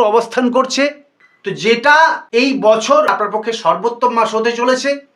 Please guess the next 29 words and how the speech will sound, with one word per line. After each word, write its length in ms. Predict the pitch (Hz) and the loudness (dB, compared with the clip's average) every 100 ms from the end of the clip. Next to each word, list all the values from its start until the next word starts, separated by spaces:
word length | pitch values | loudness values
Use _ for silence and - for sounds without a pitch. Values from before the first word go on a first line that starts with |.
| - 214 | 0 2
এছাড়া 360 | 220 277 277 294 285 - - | 4 4 4 4 0 -10 -8
শনিদেব 500 | - 233 277 320 330 214 | 0 2 2 2 0 0
বক্রী 280 | 240 233 269 285 | -4 -4 2 2
আছেন, 220 | 269 294 277 - - _ | 2 0 -2 -8 -16 _
তো 60 | 208 - | -8 0
শনিদেব 420 | 220 247 277 311 220 | 2 4 2 0 0
বক্রী 260 | 247 254 254 | -2 -2 -2
থাকলে 260 | 277 269 285 285 - - _ - | -2 2 6 6 4 -6 _ -2
সাধারণত 360 | 220 254 262 262 180 | 2 2 2 0 2
আগের 220 | 185 170 185 | 2 2 0
ঘরের 220 | 214 240 240 | 2 2 2
ফলটা 280 | 185 214 233 226 | 0 2 2 0
দিয়ে 160 | 202 208 | 0 0
থাকেন। 260 | 214 214 226 - _ - | 0 0 -2 -2 _ 0
তো 40 | 220 170 | 0 0
বিগত 360 | 226 277 285 311 302 277 - _ - | 0 2 4 6 6 4 -2 _ -2
কয়েক 200 | 226 247 220 | 0 2 0
বছর 220 | 233 262 214 | 2 0 -2
ধরে 180 | 247 262 262 - _ 175 | 0 2 2 -2 _ 0
কর্কট 320 | 196 196 233 | 0 2 0
রাশি 240 | 269 262 285 277 | 0 0 -2 -2
বা 80 | 208 202 | -2 2
কর্কট 260 | 214 226 226 | 2 2 2
লগ্নের 260 | 220 226 226 | 2 -2 -4
ক্ষেত্রে 220 | 233 233 | -6 -4
যেটা 160 | 214 226 214 | -2 -2 2
চলছিল, 340 | 226 220 254 254 269 - _ _ _ - | 2 2 0 0 -2 -6 _ _ _ 0
অর্থনৈতিক 720 | 202 - - 285 294 311 302 | 2 2 0 -2 -2 -4 -6
ক্ষেত্রে 280 | - 240 254 | -4 -4 -4